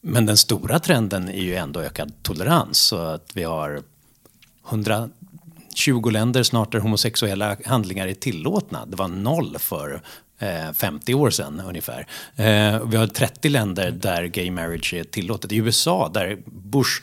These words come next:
kampanjade mot det så hårt, så är det nu helt okontroversiellt. Så okontroversiellt att före detta president Bush nu till och med har erbjudit sig att vara vigselförrättare för homosexuella par. Eh, och cannabis le-, håller på att legaliseras och liknande.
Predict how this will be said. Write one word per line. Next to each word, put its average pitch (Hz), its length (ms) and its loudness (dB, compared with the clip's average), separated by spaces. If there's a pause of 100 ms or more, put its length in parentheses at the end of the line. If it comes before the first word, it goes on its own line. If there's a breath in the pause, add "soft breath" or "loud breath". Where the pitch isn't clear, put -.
(200 loud breath)
kampanjade 107 540 0
mot 160 380 4
det - 140 -2
så 87 160 2
hårt, - 360 -2 (200 loud breath)
så - 140 4
är - 20 10
det 127 80 10
nu 110 100 6
helt 165 480 4
okontroversiellt. 104 800 0
Så 185 240 6 (120)
okontroversiellt 101 760 0 (220 loud breath)
att - 180 0
före 120 280 6
detta 196 240 4
president 104 420 0
Bush 104 300 -2 (320 loud breath)
nu 117 220 6
till 110 200 2
och 110 60 4
med 110 120 2
har 110 60 4 (160)
erbjudit 107 380 2
sig 107 140 2
att 98 100 -4
vara 98 140 -2
vigselförrättare 117 960 2
för 156 240 8
homosexuella 135 800 6
par. 104 400 -2 (280 loud breath)
Eh, 110 380 6
och 170 140 4
cannabis 107 480 2
le-, 110 120 2
håller 110 200 4
på 104 160 -2
att 95 80 0
legaliseras 87 680 0
och 87 60 -6
liknande. 78 360 -8